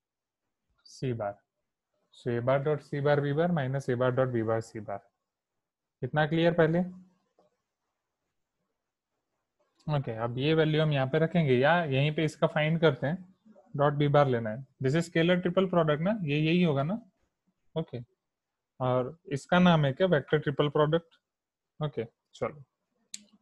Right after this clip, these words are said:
So, now see over here, अब यहाँ से मैं डॉट बी बार मल्टीप्लाई कर रहा हूँ इसको,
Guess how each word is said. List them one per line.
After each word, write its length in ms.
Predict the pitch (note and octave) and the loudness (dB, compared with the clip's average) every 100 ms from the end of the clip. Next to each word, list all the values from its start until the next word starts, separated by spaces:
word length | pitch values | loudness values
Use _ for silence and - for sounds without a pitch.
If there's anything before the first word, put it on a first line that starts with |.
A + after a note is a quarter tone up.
| _ _ _ _ _ _ _ _ _ _ _ _ _ _ _ _ - | _ _ _ _ _ _ _ _ _ _ _ _ _ _ _ _ -20
So, 240 | - - C#3 G#3 A3 - - _ | -6 2 4 6 4 -4 -20 _
now 160 | C3 B2 - | -6 -6 2
see 160 | F3 | 6
over 200 | D#3 C3 B2 | 6 6 2
here, 280 | B2 E3 G#3+ - _ _ _ _ _ _ _ _ _ _ _ _ _ _ _ | 0 -2 -4 -12 _ _ _ _ _ _ _ _ _ _ _ _ _ _ _
अब 200 | C#3 D3+ | -2 0
यहाँ 220 | D3+ C#3 C#3+ | 0 0 0
से 120 | D#3+ | -2
मैं 140 | D#3+ | 0
डॉट 180 | C#3+ C#3+ | 4 4
बी 180 | D3+ C3+ | 2 0
बार 180 | C3+ D3 | 4 4
मल्टीप्लाई 400 | C3+ B2+ B2+ B2 | 2 0 0 0
कर 140 | A#2+ A#2 | -2 -6
रहा 120 | A2+ | -8
हूँ 100 | A2 | -8
इसको, 300 | - - | -14 -16